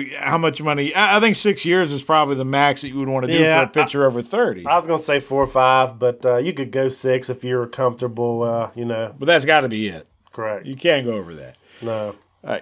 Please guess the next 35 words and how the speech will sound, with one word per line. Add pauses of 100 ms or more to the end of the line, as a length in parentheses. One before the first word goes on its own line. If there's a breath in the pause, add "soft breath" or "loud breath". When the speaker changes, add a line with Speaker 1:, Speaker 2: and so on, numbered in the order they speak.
Speaker 1:
any
idea
where
you
might
go? (1120 soft breath)
Speaker 2:
Uh,
they
said
the,
the
Phillies
said
they're
interested
in
both
him
and
Kimbrel,
but
only
on
short-term
deals. (600 soft breath)
Uh,
Atlanta's
been
linked
to
both
of
them
as
well.